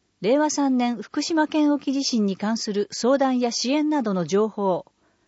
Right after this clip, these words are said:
それぞれに、「こちらからご覧ください」のキャプションのもとに、キューアールコードが掲載されています。政策提言書を市長へ提出。有害鳥獣による農作物被害対策に関する提言。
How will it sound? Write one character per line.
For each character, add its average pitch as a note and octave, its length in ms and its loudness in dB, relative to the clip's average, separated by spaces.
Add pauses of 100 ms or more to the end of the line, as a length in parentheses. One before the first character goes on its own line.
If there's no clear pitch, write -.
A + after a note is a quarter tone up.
(120)
そ - 160 -4
れ D4 140 2
ぞ D4 100 0
れ A#3 160 4
に、 F3+ 160 -8 (360)
「こ G#3+ 120 -2
ち D4+ 100 -2
ら D4+ 140 2
か D4+ 80 0
ら C#4 140 4
ご A#3 80 4
覧 A#3+ 180 4
く B3 80 -6
だ A3+ 140 -2
さ G#3+ 180 -2
い」 F3+ 100 -4 (140)
の G#3 100 -4
キ - 140 -4
ャ C#4+ 60 -2
プ - 80 -16
シ A3+ 80 0
ョ G#3 40 2
ン G3 60 0
の F#3 80 0
も F#3 140 -2
と G3 140 -2
に、 F#3 200 -6 (240)
キ A#3 140 0
ュ D4+ 80 4
ー D#4 80 4
ア - 20 2
ー D4+ 60 2
ル D4 80 -4
コ C#4+ 160 0
ー - 20 0
ド G3 100 2
が E3+ 120 -2
掲 F#3+ 180 -4
載 F#3+ 180 -2
さ F#3 140 -4
れ F#3 80 -2
て F3+ 140 -8
い F3 100 -6
ま F#3 120 -6
す。 - 280 -10 (1400)
政 D#4+ 240 0
策 D#4+ 220 0
提 D4+ 240 2
言 D4 220 4
書 G3 260 2
を F3 100 4
市 - 160 -4
長 D#4 300 0
へ F#3+ 80 2
提 G#3+ 240 0
出。 - 460 -8 (1080)
有 C4 200 2
害 D#4+ 220 2
鳥 D4+ 300 2
獣 A#3 200 4
に G3+ 140 0
よ G3+ 140 2
る F#3+ 240 0
農 B3+ 180 2
作 D4+ 240 -2
物 A3+ 220 -2
被 F#3 120 -2
害 D4+ 220 0
対 D4 180 0
策 A#3 240 -2
に F3+ 140 -4
関 A#3+ 180 -2
す - 140 -10
る B3+ 120 -4
提 G#3 220 0
言。 F3 300 -2